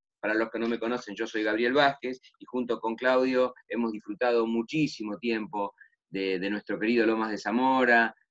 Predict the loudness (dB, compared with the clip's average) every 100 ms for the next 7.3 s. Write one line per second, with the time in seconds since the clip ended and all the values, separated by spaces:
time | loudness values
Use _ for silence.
0 | _ -2 0 2 2 2 2 4 6 6
1 | 8 6 4 0 0 -2 -4 -8 -8 _
2 | -6 -4 -4 -4 -2 -2 -2 -6 -8 -8
3 | -6 -4 -6 -4 -6 -4 -4 -2 -2 -4
4 | -4 -4 -4 -6 -4 -4 -2 -2 -2 -2
5 | 0 2 2 2 -4 -6 -6 -10 -20 _
6 | -6 -4 -2 -2 0 0 0 2 2 2
7 | -2 -8